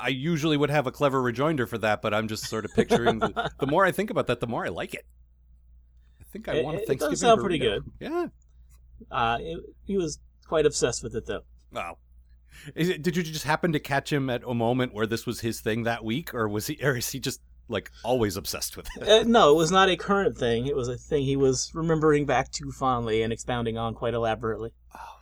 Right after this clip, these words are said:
Speaker 1: that's very strange.
Speaker 2: <laughs> But it is Ron Gilbert. There's
Speaker 1: Yeah.
Speaker 2: a certain amount of strangeness that comes inherent with that.
Speaker 1: Right. No, and I, I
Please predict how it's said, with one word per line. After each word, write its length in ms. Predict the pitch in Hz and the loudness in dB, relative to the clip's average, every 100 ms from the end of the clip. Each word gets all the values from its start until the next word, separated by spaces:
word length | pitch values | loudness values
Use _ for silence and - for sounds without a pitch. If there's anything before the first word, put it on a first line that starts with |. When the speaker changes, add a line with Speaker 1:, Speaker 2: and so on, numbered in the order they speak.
| - | -20
Speaker 1:
that's 180 | - - | -20 -20
very 240 | - - | -20 -18
strange. 720 | - 92 101 107 - - - - - _ - | -18 -16 -14 -14 -12 -12 -14 -16 -20 _ -12
Speaker 2:
<laughs> 440 | - 170 190 - 170 - - - - - - _ - - - | 0 0 0 -4 -8 -10 -20 -20 -20 -20 -20 _ -20 -6 4
But 200 | 254 220 | 6 8
it 120 | 202 | 6
is 100 | 180 | 4
Ron 220 | 190 175 | 2 -2
Gilbert. 340 | 160 127 120 - _ | -2 -4 -8 -14 _
There's 240 | 156 147 143 | -2 0 0
Speaker 1:
Yeah. 80 | |
Speaker 2:
a 40 | 131 | -2
certain 340 | - 190 156 | -2 -2 0
amount 240 | 131 131 127 | 2 4 2
of 60 | |
strangeness 480 | - 139 127 123 117 | 0 0 0 -2 -6
that 240 | 120 113 | -6 -4
comes 260 | - 120 117 | -4 -4 -4
inherent 320 | 113 117 113 | -4 -4 -4
with 140 | 104 - | -6 -10
that. 200 | - - | -14 -16
Speaker 1:
Right. 500 | 135 123 - - 170 - - - _ _ _ - - - | -14 -10 -2 0 -2 -6 -20 -20 _ _ _ -20 -20 -8
No, 160 | 220 233 | 2 6
and 100 | 180 | 6
I, 180 | 190 185 | 6 2
I 220 | 156 165 | 0 -2